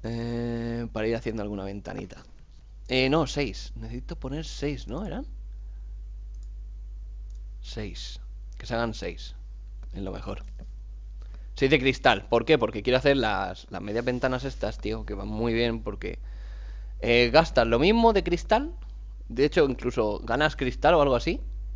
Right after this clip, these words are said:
Porque haces la, haces una lámina de cristal. No es el, el bloque completo. Y entonces te da como más cristal, te da para cubrir más zona. Pero creo que necesitas hacer seis o algo así era.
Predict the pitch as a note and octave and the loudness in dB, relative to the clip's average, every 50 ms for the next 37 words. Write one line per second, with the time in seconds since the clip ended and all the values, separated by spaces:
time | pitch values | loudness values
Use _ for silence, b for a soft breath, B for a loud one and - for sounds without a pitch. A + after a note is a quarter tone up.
0 | - - - - - - - - A2 A2 - B2 C3 D3 C3 B2+ C3 C3 B2+ A#2+ | -6 -6 -6 -6 -6 -4 -2 -2 2 4 4 6 8 8 8 8 10 10 10 10
1 | A#2 A#2 A#2 A#2 A2+ A2+ A2+ A2 A2 A2 - - - - - - - A#2+ D3+ D3+ | 10 8 8 6 6 4 2 0 -4 -6 -8 -12 -16 -16 -6 0 2 4 4 6
2 | D#3 F3+ F3+ F3 C#3+ A2 A2 A2 A2 A2+ A2+ A#2 A2+ A#2 B2 - - G2+ F2+ - | 8 10 10 10 10 8 4 2 0 2 2 2 2 0 -2 -2 -2 -2 -2 -2
3 | G2 - - G#2+ A#2 A#2+ B2 C3 B2+ - - C#3+ C#3 C3+ C3+ C#3 C#3+ C#3+ - C3+ | -4 -4 0 0 2 4 4 2 2 4 4 6 6 6 6 4 2 4 4 4
4 | C3+ C3 C3+ C3 C3 C3+ A#2+ C3+ C3 B2 A#2 - G2 G2 G2 - G#2 G#2 G#2+ G#2+ | 4 4 4 4 2 2 2 2 2 0 0 -2 -4 -4 -4 -2 -4 -4 -4 -4
5 | A2 - B2 B2+ C3 - - b b b b b b b b b b b b - | -4 0 0 0 0 0 -4 b b b b b b b b b b b b -2
6 | - A2+ A2+ C3 C3+ - B2 A2+ A2+ A#2 C3 C#3+ - - D3+ D3 - - F3 F#3 | 2 4 4 4 4 4 4 4 4 4 2 2 2 0 -2 0 4 4 4 4
7 | F3 - A2 A2+ A#2 - B2 A#2+ A#2 A#2+ A#2 A#2 B2 B2 B2 B2+ B2 - - E3 | 4 0 -2 0 0 2 0 0 0 0 0 0 2 2 0 0 -2 0 0 0
8 | G3+ A3 - - - - - - - - - - - - - - - - - - | 0 0 -4 -6 -10 -10 -10 -10 -10 -10 -10 -10 -10 -10 -10 -10 -10 -10 -10 -10
9 | - - - - - - - - - - - C#3 C3 B2 C#3 E3 G3+ G#3+ G#3+ G3+ | -10 -10 -10 -10 -10 -10 -10 -10 -6 0 4 4 6 8 8 6 6 6 4 2
10 | F#3+ F3+ F3 G3 E3+ D#3 C3+ E3 D#3+ - - - B2 D3 C#3+ - - - - - | 2 0 0 -2 -2 -2 -2 -2 -2 -2 -4 -4 -4 -4 -4 -6 -8 -10 -10 -10
11 | - - F#2+ A#2 A2+ A2 G#2+ - A#2+ B2 A#2 - B2 - - | -10 -8 -8 -6 -6 -6 -6 -6 -4 -4 -4 -4 -4 -6 -8